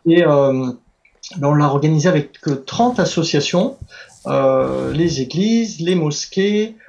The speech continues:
Euh, on a fait un immense repas, euh, pour sept cents personnes, euh, derrière. Et donc, on a eu besoin de quasiment tous les acteurs de la ville, euh,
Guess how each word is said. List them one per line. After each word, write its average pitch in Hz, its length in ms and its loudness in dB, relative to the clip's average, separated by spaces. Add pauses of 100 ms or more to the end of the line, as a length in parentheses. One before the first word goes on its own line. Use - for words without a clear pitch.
(180)
Euh, 131 580 0
on 147 120 0
a 143 80 2
fait 156 140 0
un 147 120 2
immense 185 420 2
repas, 165 580 -2
euh, 131 160 -2
pour 139 420 -4
sept 175 220 -4
cents 160 180 -4
personnes, 160 560 -2
euh, 123 320 -2
derrière. 139 560 -4
Et 156 40 -6
donc, 170 220 -2
on 160 100 2
a 156 60 2
eu 160 140 2
besoin 156 600 -2 (400)
de 143 100 -2
quasiment 175 600 4
tous 233 200 0
les 175 220 2
acteurs 160 280 -2
de 139 100 -2
la 127 120 0
ville, 247 320 -4 (560)
euh, 131 560 -2